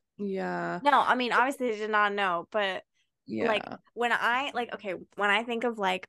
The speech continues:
Speaker 3: people that are, like, I'm like, "Okay, there are people dying of starvation, and then there are people that died because they wanted to go see the Titanic." Who do I feel worse <laughs> for?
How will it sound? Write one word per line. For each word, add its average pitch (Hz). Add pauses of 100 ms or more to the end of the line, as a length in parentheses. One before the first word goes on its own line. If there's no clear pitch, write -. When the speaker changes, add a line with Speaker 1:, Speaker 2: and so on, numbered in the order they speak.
Speaker 3:
people 240 (240)
that 196
are, 185 (340)
like, 196
I'm 240
like, 226
"Okay, 208
there 190
are 240
people 254 (140)
dying 190
of 190
starvation, 233 (440)
and 214
then 214
there 208
are 196
people 202
that 196
died 175
because 180 (180)
they 185
wanted 175
to 269
go 170
see 180
the 156
Titanic." - (100)
Who 262
do 233
I 214
feel 190
worse 170
<laughs> -
for? -